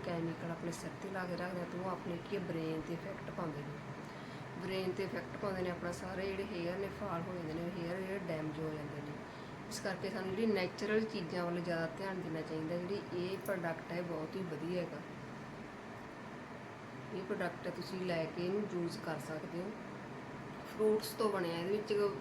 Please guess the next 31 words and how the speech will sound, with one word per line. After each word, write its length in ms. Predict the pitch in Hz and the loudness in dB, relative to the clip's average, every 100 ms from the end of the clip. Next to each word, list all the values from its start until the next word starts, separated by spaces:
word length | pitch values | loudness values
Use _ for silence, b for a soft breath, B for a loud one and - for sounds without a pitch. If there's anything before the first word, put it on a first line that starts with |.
| - | 0
ਕੈਮੀਕਲ 480 | 208 190 196 190 208 | 2 4 6 6 4
ਤਾਂ 140 | 202 214 | 6 4
but 120 | 208 - | 4 0
ਹਰੇਕ 220 | 220 196 196 - | 2 2 0 -2
'ਚ 20 | |
ਹੀ 60 | 240 | 0
ਹੁੰਦੇ 240 | 214 190 | 2 2
ਨੇ, 80 | 190 208 | 2 0
ਪਰ 80 | |
ਇਹਦੇ 140 | 196 220 | 2 2
ਵਿੱਚ 120 | 226 | 2
ਇੰਨੇ 280 | - 196 185 | 0 2 2
ਨਹੀਂ 220 | 185 185 | 4 2
ਹੁੰਦੇ 220 | 165 156 | 2 0
ਕੈਮੀਕਲ। 480 | 165 175 175 180 185 - | 0 0 0 -2 -2 -2
ਥੋੜ੍ਹੀ 280 | 202 208 226 - - | -2 0 0 -2 -2
ਪੰਜ 180 | 196 190 185 | 0 0 0
ਦਸ 160 | 175 | -2
ਪਰਸੈਂਟ 420 | - - 190 175 175 | -2 -6 -4 -2 -2
ਲਾ 160 | 175 | 0
ਲਓ, 160 | 170 175 175 - - B B B B - | 0 0 -4 -6 -8 B B B B -4
ਮਾੜੇ 220 | 196 190 220 | 0 4 4
ਮੋਟੇ 260 | 220 220 | 4 2
ਹੋਣਗੇ 260 | 196 180 202 | 0 2 0
ਪਰ 160 | 226 - | 0 0
ਇੰਨੇ 280 | 208 202 208 | 4 6 6
ਨਹੀਂ 120 | 190 | 6
ਹੋਣਗੇ। 320 | 165 165 185 202 | 4 0 0 0
ਜਿਹੜੇ 140 | 202 | 0
ਦੂਜੇ 340 | 196 185 170 | 0 0 0
ਕੈਮੀਕਲ 640 | 190 196 185 180 185 180 | 0 2 2 2 2 2